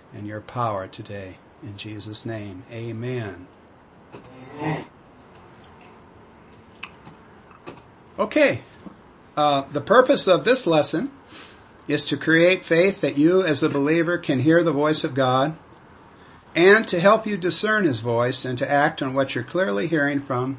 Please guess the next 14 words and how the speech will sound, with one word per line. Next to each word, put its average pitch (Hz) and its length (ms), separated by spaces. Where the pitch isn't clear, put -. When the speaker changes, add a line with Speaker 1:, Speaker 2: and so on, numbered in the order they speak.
Speaker 1:
the 123 80
Lord. 117 400
So, 156 420
basically 180 500
two 208 220
things 156 320
there. 143 160
Number 175 260
one, 165 280
that 139 120
we 147 120
would 147 140
have 139 220
faith 185 540